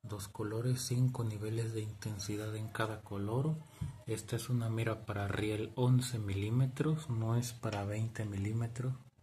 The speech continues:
Como les aparece a continuación, la comparación no es veinte milímetros, es once milímetros. Se puede conseguir en veinte milímetros, pero normalmente los rifles vienen más a once milímetros.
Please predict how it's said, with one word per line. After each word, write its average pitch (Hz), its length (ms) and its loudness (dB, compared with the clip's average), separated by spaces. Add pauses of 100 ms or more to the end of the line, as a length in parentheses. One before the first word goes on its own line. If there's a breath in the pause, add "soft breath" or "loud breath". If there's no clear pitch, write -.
(1600)
Como 104 160 -12
les 101 140 -12
aparece 104 440 -6
a - 40 -6
continuación, 110 840 -4
la 104 100 -6
comparación 113 880 2
no 113 300 2
es 113 420 -2
veinte 107 460 -4
milímetros, 104 760 -4
es 107 240 -6 (120)
once 131 480 6
milímetros. 101 720 -4 (360 loud breath)
Se - 140 -6
puede 143 220 2
conseguir 127 420 2
en 113 140 2
veinte 110 340 0
milímetros, 131 720 4
pero 151 200 4
normalmente 117 760 2
los 107 220 -2
rifles 120 480 0 (200)
vienen 110 420 4
más 101 260 -6
a 101 40 -2
once 101 320 -2
milímetros. 127 640 2